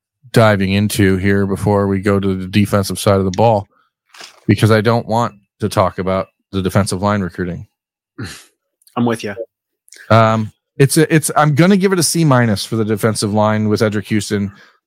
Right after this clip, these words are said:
Speaker 1: and Eric Mensah. And it is heavily weighted towards Edric Houston signing today. A-, and I, I could be persuaded that it's a D plus because, again,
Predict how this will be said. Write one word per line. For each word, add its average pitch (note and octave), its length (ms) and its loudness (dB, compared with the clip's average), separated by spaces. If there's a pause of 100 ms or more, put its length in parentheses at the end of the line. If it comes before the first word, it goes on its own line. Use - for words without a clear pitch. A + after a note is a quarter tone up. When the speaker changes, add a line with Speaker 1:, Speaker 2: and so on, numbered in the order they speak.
(200)
Speaker 1:
and A2 120 4
Eric G#2 240 2
Mensah. F#2 460 -2 (460)
And A2 460 2 (320)
it C3 120 4
is A#2 160 2
heavily D#3 720 2
weighted A#2 600 2 (640)
towards B2+ 440 2 (580)
Edric A#2+ 300 2
Houston G#2+ 320 -2
signing G#2+ 360 0
today. F#2 480 -4
A-, G2 200 -8
and G#2 380 -2 (760)
I, G#2 160 2
I A#2 160 4
could E3 420 2
be C#3 140 2
persuaded A#2+ 540 0
that G2+ 100 -2
it's G#2 160 -2
a G2 60 -4
D F#2+ 220 -2
plus F#2+ 300 2
because, G#2+ 300 -2
again, A2 400 0